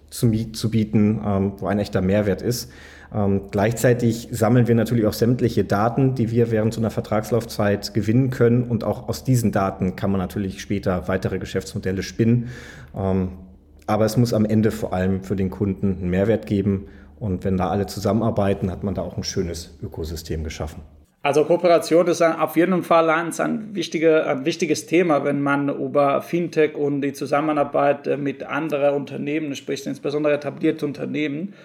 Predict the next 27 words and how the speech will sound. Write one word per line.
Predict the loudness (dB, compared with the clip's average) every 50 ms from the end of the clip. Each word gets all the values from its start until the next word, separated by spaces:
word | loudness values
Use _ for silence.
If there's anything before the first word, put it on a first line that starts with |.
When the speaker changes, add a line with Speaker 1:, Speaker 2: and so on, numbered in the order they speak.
| -20 -20 -20 -20 -16 _ -2
Speaker 2:
Und, | -2 0 0
äh, | 0
Christopher, | 2 2 2 2 2 4 4 4
du | 6 6
hast | 4 4 4 2
das | 2 2 4 4
auch | 4 4 4 4 2 -2
gesagt, | -2 -2 0 0 0 0 0 -2 0 0
das | -2 0
ist | 0 2
ein | 2 2 2 0 -2 -2
Bestandpunkt | -2 -4 -4 -2 -2 0 0 -2 -4 -6 -6 -6 -6 -6 -8 -6
von, | 0 2 2 2 2 2 0
äh, | -2 -2 -2 -6 -12 -20 -20 -20 _ _ _
digitalen | -4 -2 0 0 0 2 4 6 4
Ökosystemen | 6 4 2 0 -2 -2 0 2 2 2 2 2
der | 0 0 0
Zukunft | -2 -4 -2 0 0 0 2 2
oder | 2 2 2 2
wie | 0 0 0
man | 2 2 2 0 0 0
auch | 2 4 6 6 4 4 0 -6 -10
teilweise | -2 0 2 2 2 2 0 0 0 -2
digitale | -6 -6 -6 -6 -6 -4 -2 -2 -2
Ökosystemen | -2 -6 -8 -10 -10 -4 -2 0 0 0 -2 -4 -4 -4 -4
bieten | -6 -6 -4 -6 -8 -8 -8
kann. | -6 -4 -4 -2 0 -2 -2 -4